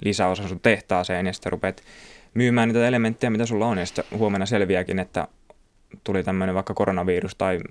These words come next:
muu talouslama tai shokki ja käy ilmi, että kysyntä ei olekaan enää se, mikä se oli eilen.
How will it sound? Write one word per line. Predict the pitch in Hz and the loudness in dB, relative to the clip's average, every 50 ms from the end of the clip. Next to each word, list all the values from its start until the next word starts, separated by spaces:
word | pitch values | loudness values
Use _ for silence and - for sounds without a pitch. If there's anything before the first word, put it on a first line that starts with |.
| - - - - 90 | -16 -18 -16 -8 -4
muu | 101 101 95 90 | -2 -2 0 0
talouslama | 101 101 90 90 90 85 - - _ - - 95 92 95 92 87 | 0 2 2 2 0 0 -2 -8 _ -8 -2 -2 0 0 0 0
tai | - 90 90 | 0 -2 -2
shokki | - - 90 - - - - - - | 0 0 -2 -2 -2 -10 -8 -4 -4
ja | - - - - - _ _ _ _ _ - - - - - - - - | -2 -2 -4 -6 -10 _ _ _ _ _ -20 -20 -18 -16 -14 -14 -12 -4
käy | - 95 90 90 | -2 0 0 2
ilmi, | 92 90 87 90 87 | 0 0 0 -2 -2
että | 90 90 - - | -4 -4 -6 -6
kysyntä | - 95 - 87 87 92 | -6 -4 -4 -2 -2 0
ei | 90 95 | 0 0
olekaan | 92 90 - - - - - | 0 -2 -4 -6 -4 -4 -4
enää | - - - - | -4 -6 -6 -6
se, | - - | -6 -8
mikä | - - - 90 | -6 -6 -4 -4
se | - 90 | -4 -2
oli | - - | -2 0
eilen. | 95 95 85 78 80 - - - | 2 2 2 0 -2 -6 -8 -8